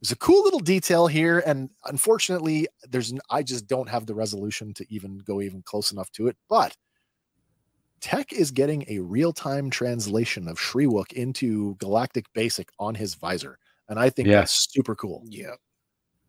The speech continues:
Speaker 1: The Wookiees approach the roots of a giant Roshir tree, and then placing their hands on it, they all kneel down and touch their foreheads in deep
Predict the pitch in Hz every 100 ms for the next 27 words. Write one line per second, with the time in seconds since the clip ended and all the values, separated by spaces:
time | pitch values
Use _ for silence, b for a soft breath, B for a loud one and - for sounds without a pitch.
0 | _ _ _ _ _ _ _ _ _ _
1 | 214 _ _ _ _ _ _ _ _ _
2 | _ _ _ _ B B B B B 151
3 | 214 240 214 165 147 165 - 127 131 139
4 | - 107 98 113 120 123 101 110 139 -
5 | 110 87 - 87 71 87 104 107 101 98
6 | - 147 - 131 110 - 120 160 143 98
7 | 85 95 - 113 - 190 302 294 262 196
8 | 170 165 143 120 - 160 - 143 117 -
9 | 139 135 110 92 87 - 113 101 107 110